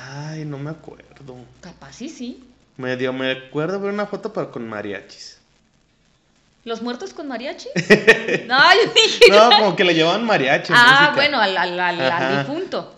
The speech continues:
Speaker 1: Sí, sí, pero sí fue como que, ay, no.
Speaker 2: No, pues no. Pues así que este es el episodio número cincuenta y uno.
Speaker 1: Dos.
Speaker 2: ¿Dos?
Speaker 1: <laughs>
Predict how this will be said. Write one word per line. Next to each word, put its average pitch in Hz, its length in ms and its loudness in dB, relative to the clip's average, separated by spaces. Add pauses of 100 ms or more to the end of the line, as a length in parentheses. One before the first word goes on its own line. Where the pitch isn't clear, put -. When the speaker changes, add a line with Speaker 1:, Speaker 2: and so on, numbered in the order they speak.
(120)
Speaker 1:
Sí, 139 540 -6 (420)
sí, 127 140 -10
pero 120 180 -10
sí 123 180 -12
fue 127 140 -16
como 117 200 -18
que, 110 140 -14
ay, 147 260 -14
no. 123 80 -20 (760)
Speaker 2:
No, 180 360 -20 (380)
pues 180 120 -20
no. 160 240 -20 (160)
Pues 190 140 -20
así 196 220 -16
que 196 440 -14
este 202 200 -18
es 214 100 -20
el 214 100 -14
episodio 202 360 -14
número 208 260 -14
cincuenta 175 500 -20
y 180 220 -20
uno. 262 160 -18 (340)
Speaker 1:
Dos. - 300 -12
Speaker 2:
¿Dos? 233 320 -18 (120)
Speaker 1:
<laughs> 151 100 -12